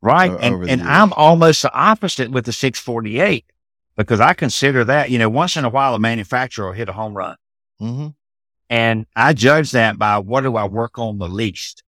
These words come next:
Speaker 2: Oh,
Speaker 1: And
Speaker 2: yeah,
Speaker 1: I
Speaker 2: yeah.
Speaker 1: work on six forty-eights less than anything they've got.
Speaker 2: Mm-hmm. No, no, I, I agree with that. And I'm not, you know, nothing
Speaker 1: Yep.
Speaker 2: wrong with the machine at all, but I was just
Speaker 1: Well, they
Speaker 2: surprised
Speaker 1: just
Speaker 2: what
Speaker 1: put
Speaker 2: all
Speaker 1: all, they just put all the others on the sideline.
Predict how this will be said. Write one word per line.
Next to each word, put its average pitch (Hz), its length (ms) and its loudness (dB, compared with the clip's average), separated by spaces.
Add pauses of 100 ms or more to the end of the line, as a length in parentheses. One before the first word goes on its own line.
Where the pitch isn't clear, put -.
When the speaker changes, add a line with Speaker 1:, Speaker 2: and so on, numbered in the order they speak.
(460)
Speaker 2:
Oh, 113 180 -6
Speaker 1:
And 101 160 -2
Speaker 2:
yeah, 107 120 0
Speaker 1:
I - 40 8
Speaker 2:
yeah. 123 60 0
Speaker 1:
work 135 200 0
on 117 100 -8
six 143 320 0
forty-eights 123 760 -2
less 104 320 -2
than 92 180 -10
anything 104 540 -10
they've 98 240 -14
got. - 240 -14 (280)
Speaker 2:
Mm-hmm. 127 280 -8 (260)
No, 117 220 -4
no, 107 160 -6
I, 117 360 -6
I 120 40 -6
agree 101 280 -8
with 80 160 -12
that. 85 300 -8
And 85 200 -12
I'm 87 180 -10
not, 82 280 -12 (240)
you 90 140 -14
know, 78 260 -14 (120)
nothing 92 300 -10
Speaker 1:
Yep. 87 80 -10
Speaker 2:
wrong 85 160 -8
with 78 100 -14
the 76 60 -16
machine 82 480 -14
at 80 120 -16
all, 82 440 -8 (400)
but 90 120 -8
I 90 120 -4
was 85 100 -10
just 85 260 -14 (120)
Speaker 1:
Well, 143 220 2
they 175 140 6
Speaker 2:
surprised - 60 -2
Speaker 1:
just 147 140 -4
Speaker 2:
what 170 100 -8
Speaker 1:
put 170 160 2
Speaker 2:
all - 80 -6
Speaker 1:
all, 143 180 2
they 160 180 0
just 180 240 -4
put 160 180 4
all 151 200 6
the 127 180 0
others 139 320 0
on 113 140 -6
the 107 60 -12
sideline. 117 560 -6